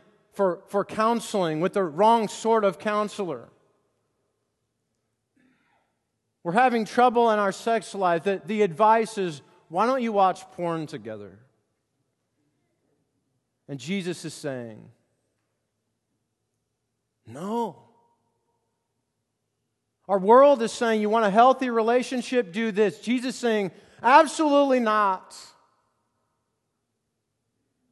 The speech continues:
Healthy relationships cash in with sexual purity.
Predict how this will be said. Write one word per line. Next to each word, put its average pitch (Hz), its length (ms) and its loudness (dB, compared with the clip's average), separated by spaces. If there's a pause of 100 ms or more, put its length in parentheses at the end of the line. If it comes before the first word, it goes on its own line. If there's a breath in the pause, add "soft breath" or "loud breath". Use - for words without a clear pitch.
(800)
Healthy 185 260 -4
relationships 160 1120 -8 (840)
cash 156 340 -4
in 139 160 -8
with 123 80 -10
sexual 127 480 -12
purity. 110 560 -18